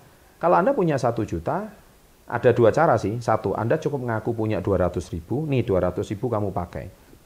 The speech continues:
Kalau seandainya dia bisa balikin, alhamdulillah, puji Tuhan. Kalau dia tidak bisa balikin, ya sudah, Anda nggak usah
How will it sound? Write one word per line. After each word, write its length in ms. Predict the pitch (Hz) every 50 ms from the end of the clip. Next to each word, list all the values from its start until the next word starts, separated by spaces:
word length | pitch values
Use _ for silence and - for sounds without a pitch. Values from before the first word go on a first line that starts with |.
| - _ - - - - - - _ _ _ _ _ _ _ _
Kalau 220 | - 104 107 107 104
seandainya 400 | - 117 104 95 98 104 107 107
dia 160 | - 107 92
bisa 240 | 95 92 - 92 90
balikin, 400 | - 95 90 87 90 - 90 85
alhamdulillah, 640 | - 101 98 95 92 90 92 92 87 87 87 92 90
puji 300 | - 92 85 - 87 82
Tuhan. 320 | 87 82 80 90 123 160 - - - - - - - -
Kalau 240 | - 127 131 131 120
dia 160 | 127 180 185
tidak 240 | 196 170 - 135 104
bisa 240 | 107 113 92 117 107
balikin, 400 | - 101 92 95 95 98 185 170
ya 100 | 113 95 -
sudah, 260 | - - - 120 98
Anda 220 | 101 101 135 165 127
nggak 140 | 107 - 95
usah 160 | 90 110